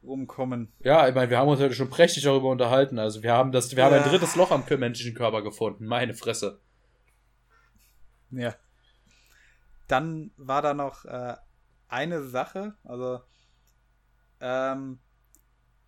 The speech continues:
Speaker 1: ich glaube, er hatte mal so ein Kissen.
Speaker 2: Ja.
Speaker 1: Also so ein Seitenschläferkissen, wo so eine Anime-Figur drauf ist.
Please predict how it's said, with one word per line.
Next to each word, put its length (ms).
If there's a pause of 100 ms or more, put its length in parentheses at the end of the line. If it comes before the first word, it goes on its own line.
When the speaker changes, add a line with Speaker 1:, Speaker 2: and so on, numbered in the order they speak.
(120)
Speaker 1:
ich 180
glaube, 340
er 80
hatte 240
mal 220
so 180
ein 880 (1120)
Kissen. 400
Speaker 2:
Ja. 300 (1500)
Speaker 1:
Also 240
so 180
ein 160
Seitenschläferkissen, 1120
wo 160
so 120
eine 120
Anime-Figur 800
drauf 400
ist. 320